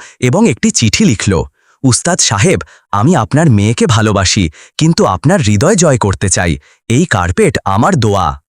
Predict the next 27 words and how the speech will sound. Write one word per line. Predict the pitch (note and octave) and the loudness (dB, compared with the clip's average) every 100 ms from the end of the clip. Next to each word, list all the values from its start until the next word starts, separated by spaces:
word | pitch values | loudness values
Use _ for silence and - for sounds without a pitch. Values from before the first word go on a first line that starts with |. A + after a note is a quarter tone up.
| _ _ | _ _
উস্তাদ | B2+ B2 G#3+ F3+ | -2 0 -2 0
রহিম | A#2 A#2 E3 E3+ - _ | 0 2 2 2 -4 _
কার্পেট | G#2+ F2+ F2 G3 | -4 -2 -2 -2
দেখে | C3 A2 - B2 - - | 0 -2 0 -2 -4 -8
তার | - E3+ | -4 -2
হৃদয়ে | G#2+ G2+ C#3 F3+ | 0 2 2 2
লজ্জা | F#2+ G2 - F#3 - | 2 0 0 -2 0
এবং | A2+ G#3+ E3 | 0 2 2
অনুতাপ | A#2 G#3+ F#3 | 2 0 0
জাগল। | G#2+ A2 F#2 G2 E2 C#2 _ - - | 0 -2 0 0 0 -4 _ -20 -8
তিনি | - C#3 F3+ | 0 2 4
ইউসুফকে | A2+ - F3 - | 2 0 -2 -2
ডেকে | D3 G#2+ B2 | -2 0 0
বললেন, | G2+ G2+ E3 A#2 D2+ _ _ - | 0 2 2 0 -2 _ _ -2
"ইউসুফ, | A2+ A2+ F#3 G#2+ - _ - | 0 2 0 -2 -6 _ -4
আমি | G#2+ G3 | 0 0
তোমাকে | - A#2 E3+ A3+ | 0 0 0 0
ভুল | C3 C3 | 2 2
বুঝেছি। | G#2+ G#2 A2+ - G2 - _ _ - | 2 0 -2 -2 -4 -4 _ _ -2
তুমি | C3+ G#3+ | 2 4
নূরের | C#3 G#2+ F#3 | 4 2 0
যোগ্য | D#3+ A2+ F#2+ G3+ | 0 -2 -2 0
নও, | G3+ A2 D2+ - - | 0 0 -2 -6 -6
বরং | G2+ G#2 E3+ | -2 0 0
তার | F3+ G2+ A2+ | 0 0 -2
চেয়েও | - G2 E3+ | -2 0 0
বেশি। | F3 A#2 - G2 | 0 0 0 -2